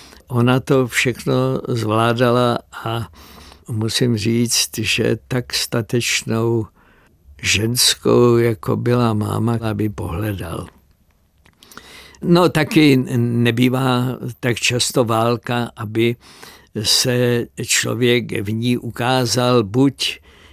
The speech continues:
jako mravně, ale i tělesně dostatečně silný, anebo naopak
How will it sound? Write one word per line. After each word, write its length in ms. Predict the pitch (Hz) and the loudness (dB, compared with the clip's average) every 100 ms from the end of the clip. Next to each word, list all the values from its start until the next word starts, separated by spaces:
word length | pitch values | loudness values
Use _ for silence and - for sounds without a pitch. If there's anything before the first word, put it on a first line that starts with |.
| - | -10
jako 720 | 107 117 - 131 131 131 131 131 | -6 -6 -2 2 4 2 0 -2
mravně, 840 | 117 110 113 123 120 120 135 151 | -2 0 0 0 0 2 2 2
ale 240 | - 120 120 | 0 0 2
i 180 | 143 131 | 2 0
tělesně 640 | 127 135 135 - 151 139 | 2 4 4 2 2 2
dostatečně 840 | 127 123 - 135 - 131 - 131 117 | 2 0 0 -2 0 0 0 0 0
silný, 720 | - 123 123 120 127 135 135 - - - - - | 2 2 4 4 4 2 -2 -10 -20 -20 -20 -6
anebo 400 | 117 123 127 127 | -2 0 0 0
naopak 640 | 113 113 120 - 117 113 | 0 -2 -4 -2 -2 -2